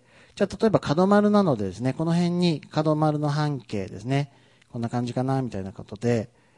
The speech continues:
えー、設定しました。ちょっとこれ分かりにくいですね。えー、ピクセルにしましょう。ピクセルにしまして、ホイット。そうすると、角丸。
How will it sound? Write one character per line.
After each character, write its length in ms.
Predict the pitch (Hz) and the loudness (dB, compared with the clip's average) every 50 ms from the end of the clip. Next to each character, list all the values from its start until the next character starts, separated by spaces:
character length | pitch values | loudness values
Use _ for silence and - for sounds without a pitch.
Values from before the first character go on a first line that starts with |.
| _ - | _ -14
え 300 | - 110 95 92 92 92 | -12 -10 -8 -8 -8 -10
ー、 20 | 92 | -10
設 160 | - 113 - | -12 -12 -10
定 120 | - 110 | -10 -8
し 100 | 98 - | -8 -8
ま 100 | 113 104 98 | -8 -8 -8
し 80 | - - | -8 -10
た。 80 | - | -12
ち 20 | - | -16
ょ 20 | - _ _ _ _ _ _ _ _ _ _ _ _ _ _ _ _ _ _ _ _ _ _ _ _ _ _ _ _ _ _ _ - - _ _ _ _ - - - | -20 _ _ _ _ _ _ _ _ _ _ _ _ _ _ _ _ _ _ _ _ _ _ _ _ _ _ _ _ _ _ _ -20 -20 _ _ _ _ -12 -8 -6
っ 20 | |
と 80 | 165 - | -6 -4
こ 80 | 120 | -4
れ 60 | 104 | -4
分 100 | 101 98 | -6 -6
か 100 | - - | -6 -6
り 60 | 117 117 | -6 -8
に 80 | 113 | -8
く 80 | - 104 | -10 -12
い 40 | 98 | -14
で 60 | 92 | -12
す 60 | - | -10
ね。 240 | 110 113 110 120 - _ _ _ _ _ _ _ _ _ _ _ _ - | -10 -8 -10 -10 -12 _ _ _ _ _ _ _ _ _ _ _ _ -14
え 580 | - 101 101 101 98 98 98 95 95 101 - | -12 -10 -10 -10 -10 -10 -10 -12 -12 -14 -12
ー、 100 | - - | -8 -8
ピ 80 | - 143 | -8 -8
ク 120 | - - | -8 -6
セ 120 | - - 208 | -2 -2 0
ル 80 | 208 | 0
に 80 | 202 185 | 0 -2
し 80 | - - | -2 -4
ま 80 | 160 139 | -6 -6
し 60 | - | -6
ょ 100 | 107 - | -8 -10
う。 20 | - - | -10 -12
ピ 100 | - - | -14 -14
ク 80 | - | -14
セ 160 | - - - | -14 -10 -6
ル 60 | 160 160 | -6 -4
に 100 | 160 147 | -4 -6
し 80 | - - | -6 -8
ま 120 | 147 135 | -8 -8
し 20 | |
て、 120 | - - 117 | -10 -12 -12
ホ 120 | - 117 | -8 -8
イ 40 | 113 | -8
ッ 20 | |
ト。 180 | 107 - - - - _ _ _ _ _ _ _ _ _ _ _ | -10 -10 -18 -20 -20 _ _ _ _ _ _ _ _ _ _ _
そ 100 | - - | -6 -4
う 20 | 185 | -2
す 80 | 185 | 0
る 120 | 196 202 196 | 0 2 4
と、 360 | - 247 240 233 - - - _ _ _ _ _ | 6 6 6 4 2 -6 -20 _ _ _ _ _
角 200 | - - 139 147 | -4 -2 0 2
丸。 380 | 143 139 131 123 123 113 110 | 4 4 4 4 4 2 0